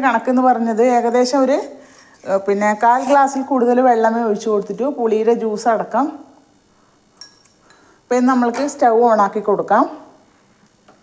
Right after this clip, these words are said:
സ്റ്റൗ ഓണാക്കി കൊടുത്തതിന് ശേഷം, ആ, പിന്നെ ചട്ടി നന്നായി ചൂടായതിന് ശേഷം നമ്മൾക്ക് ചെറിയ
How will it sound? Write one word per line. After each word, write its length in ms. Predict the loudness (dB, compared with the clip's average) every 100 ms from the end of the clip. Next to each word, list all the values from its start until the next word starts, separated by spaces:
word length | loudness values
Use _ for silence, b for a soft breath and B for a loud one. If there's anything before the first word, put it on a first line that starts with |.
| _ -20 -20 -20 -20 -20 -20 -20 -20 -20 _ b b b b b b _ -20
സ്റ്റൗ 220 | -4 2 4 4
ഓണാക്കി 340 | 4 2 0 0
കൊടുത്തതിന് 420 | 0 2 0 2 2
ശേഷം, 340 | 0 2 0 0 -6 -20 b b b 2
ആ, 40 | 6 6 4 2
പിന്നെ 280 | 0 2 4 2 0 0
ചട്ടി 320 | 0 2 2 2 0 0 2
നന്നായി 480 | 4 4 4 2 0
ചൂടായതിന് 720 | 0 2 4 4 4 2 0 2 2
ശേഷം 260 | 2 2 0
നമ്മൾക്ക് 360 | 0 -2 -4 -6 -2
ചെറിയ 340 | 0 0 2